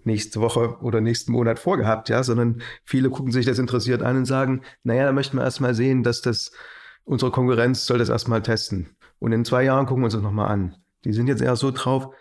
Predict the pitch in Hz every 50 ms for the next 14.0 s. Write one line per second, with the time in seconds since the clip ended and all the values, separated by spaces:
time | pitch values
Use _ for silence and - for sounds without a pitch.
0 | - - - - _ _ _ _ _ - 117 123 135 135 135 135 127 127 139 139
1 | 131 - - 123 - - 120 104 - 117 113 120 139 151 151 143 127 - 160 156
2 | - - 127 120 135 131 127 - 131 123 120 120 123 127 - - 120 104 113 120
3 | 147 165 143 113 - - 110 101 98 98 98 95 - - - - - _ _ -
4 | 120 107 120 - - 131 131 - 139 165 165 - 143 - - 110 101 - 104 98
5 | - 113 104 95 95 - _ _ _ _ _ _ _ _ _ _ _ _ _ -
6 | 117 113 139 143 143 156 - - 139 131 - 170 185 180 185 - - - - _
7 | _ _ - - - 113 98 117 113 123 139 160 170 131 - 113 - 117 - -
8 | 120 110 117 127 131 127 120 107 117 117 113 117 117 113 110 110 - - - -
9 | _ _ _ - 117 113 117 - 127 - - 123 123 120 - 123 117 117 117 110
10 | 117 120 110 113 110 117 - 123 113 - 120 - - 110 117 127 135 127 123 120
11 | 117 110 113 113 113 110 113 _ - - _ _ _ _ _ _ _ _ _ _
12 | _ - 120 110 104 117 101 123 127 139 139 - 120 104 - 98 95 - 90 95
13 | - - - _ _ - - - 110 104 101 101 95 101 98 101 98 92 87 90